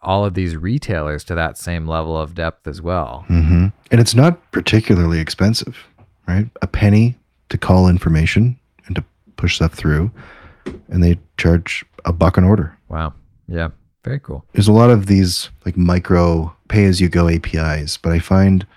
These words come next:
Speaker 2: the marketing speak of it is easy to digest, but when you start looking into the real meat and potatoes of what you're paying, Zinc also has a hundred dollar minimum per month.
Speaker 1: Oh, really?
Speaker 2: Yeah. So a lot of these ones where even when you're faxing and those systems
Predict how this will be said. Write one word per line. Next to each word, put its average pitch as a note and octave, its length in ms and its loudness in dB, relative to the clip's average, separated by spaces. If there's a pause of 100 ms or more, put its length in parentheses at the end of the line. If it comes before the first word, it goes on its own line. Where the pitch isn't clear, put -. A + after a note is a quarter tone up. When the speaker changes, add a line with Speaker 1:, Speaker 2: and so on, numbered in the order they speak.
(180)
Speaker 2:
the - 160 -2
marketing F#2+ 480 4
speak - 340 -2
of D2 100 -4
it D2+ 200 -2
is D#2+ 120 -4
easy E2 300 0
to D#2+ 100 -6
digest, D#2 560 -2
but - 100 -2
when D#2+ 120 -2
you E2 60 -4
start - 240 0
looking E2 320 0
into E2 240 0
the D2+ 140 -8
real D#2 500 -4 (160)
meat E2+ 140 2
and C#2+ 120 -2
potatoes D#2+ 380 2
of D#2 160 0
what D#2+ 160 2
you're D2+ 100 -2
paying, E2+ 420 -2 (380)
Zinc F2 340 2
also F2 280 2
has E2 160 4
a D#2+ 60 2
hundred D#2+ 260 2
dollar D2+ 240 0
minimum D#2 360 -2
per - 120 -4
month. - 360 -10 (140)
Speaker 1:
Oh, G2+ 140 -6
really? F#2 280 -6 (200)
Speaker 2:
Yeah. D#2 300 -2
So - 120 0
a F2 40 6
lot G2 120 6
of G2 80 6
these F2+ 140 2
ones F2 200 4
where E2 360 0 (220)
even F#2 360 4 (100)
when F2+ 140 2
you're D#2+ 100 4
faxing E2 640 -2 (420)
and E2 120 4
those E2 140 4
systems E2 640 -2